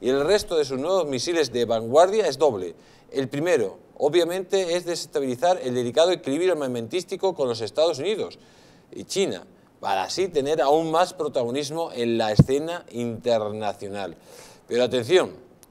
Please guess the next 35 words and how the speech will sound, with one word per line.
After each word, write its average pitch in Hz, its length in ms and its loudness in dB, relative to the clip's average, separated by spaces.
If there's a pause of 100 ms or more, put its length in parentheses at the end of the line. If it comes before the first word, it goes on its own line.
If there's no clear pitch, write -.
(280)
no 127 140 -6
solo 190 180 4
está 202 160 6
el 190 100 8
Poseidón, 156 540 2
dice 127 260 -6
que 143 140 2
ninguna 131 420 0
de 185 100 4
las 170 120 4
dos 180 100 0
potencias 170 480 -2
puede 180 220 2
acabar 165 460 2 (260)
con 120 180 -4
Poseidón, 117 560 0 (180)
ni 98 60 -16
Estados 180 260 2
Unidos 196 200 -2
ni 123 80 -6
China, 135 340 -4 (360)
ni 104 100 -10
tampoco 180 420 0
con 175 180 -2
Sircon, 131 600 0 (320)
un 151 140 -4
misil 190 380 -2
hipersónico 170 840 2
capaz 165 320 2
de 165 160 0
hundir 160 480 -2 (300)
portaaviones, 147 840 4 (280)
o 127 180 8
a 127 80 8
Vanguard, 123 540 6